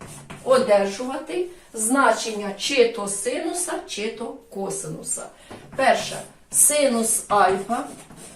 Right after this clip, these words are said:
буде дорівнювати синус квадрат такому виразу, то синус альфа буде плюс або мінус корінь квадратний.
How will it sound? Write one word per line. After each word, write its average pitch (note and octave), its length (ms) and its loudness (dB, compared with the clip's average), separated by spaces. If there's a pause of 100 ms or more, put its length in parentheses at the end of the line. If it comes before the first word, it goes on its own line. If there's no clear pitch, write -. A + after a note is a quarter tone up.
(140)
буде A3 300 2
дорівнювати G#3 720 0
синус A#3+ 560 2
квадрат G3+ 460 -2
такому F#3 440 -6
виразу, C#4+ 460 -2
то A3+ 240 2
синус G#3 540 0
альфа C4 360 -2
буде A3+ 420 -2
плюс A#3+ 640 -2
або F#3+ 340 0
мінус F#3 480 -2 (240)
корінь A3 460 2
квадратний. G3 840 -2